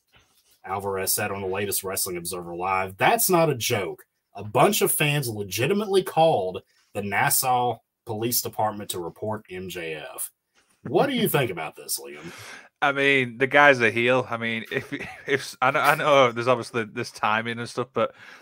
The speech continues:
Speaker 2: the fact they got over three hundred phone calls, I feel like M J F's done his job. Would you agree?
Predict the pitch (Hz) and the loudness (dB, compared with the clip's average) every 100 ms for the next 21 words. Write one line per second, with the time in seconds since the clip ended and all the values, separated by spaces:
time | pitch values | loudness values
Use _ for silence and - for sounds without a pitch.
0 | - 117 - 139 127 123 - 117 120 135 | -4 -2 4 4 2 -4 -4 -4 -4 -2
1 | 120 110 - 113 123 - 127 120 113 123 | -2 -4 0 2 2 2 2 2 0 0
2 | 117 117 107 - 120 110 117 113 - 113 | 2 2 0 -4 -12 -6 -4 -4 -4 -6
3 | 110 98 110 131 117 113 113 110 117 165 | -6 -6 -4 -4 -4 -4 -4 -4 -6 -6